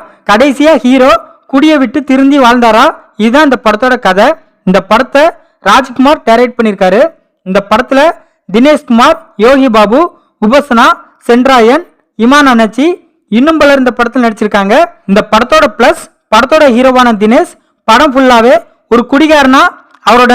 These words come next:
நடிப்பை சிறப்பா பண்ணிருக்காரு. யோகி பாபு இந்த படத்துல ஒரு சில காட்சிகள் வந்தாலும் அவரோட காமெடி சூப்பரா இருக்கு. இது போக இமான் அனச்சியோட காமெடியும் நல்லா இருக்கு. படத்தோட ஹீரோயினியும்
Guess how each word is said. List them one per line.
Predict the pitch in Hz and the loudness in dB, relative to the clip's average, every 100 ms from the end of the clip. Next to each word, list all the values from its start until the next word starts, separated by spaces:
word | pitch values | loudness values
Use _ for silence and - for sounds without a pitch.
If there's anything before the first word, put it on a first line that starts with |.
| 233 | 0
நடிப்பை | 240 269 320 | 0 0 -2
சிறப்பா | - 254 254 294 | 0 -2 0 -2
பண்ணிருக்காரு. | 262 220 202 190 240 359 _ _ _ 208 | 0 -2 0 0 2 -2 _ _ _ 0
யோகி | 277 320 262 | 2 2 2
பாபு | 247 285 | 0 0
இந்த | 262 240 | -2 -2
படத்துல | 233 233 247 339 349 _ _ - | -4 -2 0 -2 -4 _ _ -2
ஒரு | 247 247 | -2 0
சில | 277 247 | -2 0
காட்சிகள் | 254 269 302 262 | -2 0 0 0
வந்தாலும் | 233 220 233 349 - _ - - | 2 2 2 0 -6 _ -10 -2
அவரோட | 226 247 226 | 0 0 0
காமெடி | 233 277 294 320 | 0 0 -2 -2
சூப்பரா | 254 220 247 | -6 -2 0
இருக்கு. | 214 180 233 359 _ _ _ 220 | 0 0 -2 -2 _ _ _ -4
இது | 262 277 | -2 0
போக | 277 254 311 233 | 0 2 0 0
இமான் | 247 302 285 | 0 2 0
அனச்சியோட | 269 233 262 240 | 0 -2 -2 0
காமெடியும் | 214 226 220 262 359 _ _ - | 0 0 0 -2 -4 _ _ -4
நல்லா | 220 240 240 | 0 2 2
இருக்கு. | 190 226 339 - _ _ _ | 0 0 -2 -6 _ _ _
படத்தோட | 233 269 320 302 | -4 0 0 0
ஹீரோயினியும் | 233 269 262 233 277 | 0 2 2 2 0